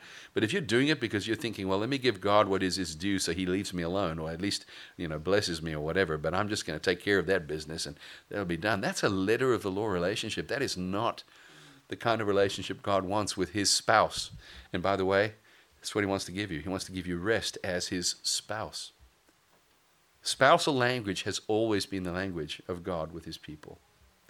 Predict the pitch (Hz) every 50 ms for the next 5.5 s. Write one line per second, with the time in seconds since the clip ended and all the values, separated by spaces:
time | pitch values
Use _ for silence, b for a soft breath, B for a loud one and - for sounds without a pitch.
0 | b b b b b b b b b b 92 92 98 107 110 107 95 - 98 87
1 | 85 87 80 - - - 104 110 110 104 95 - - - 101 98 90 85 82 82
2 | - - 101 101 98 95 90 87 82 92 95 101 107 107 104 98 104 104 92 87
3 | 78 - B B B B B B - 101 107 113 117 104 107 90 104 113 117 -
4 | - 95 90 92 101 107 113 110 107 101 98 110 104 98 104 101 92 80 76 -
5 | - 87 85 85 90 92 95 92 85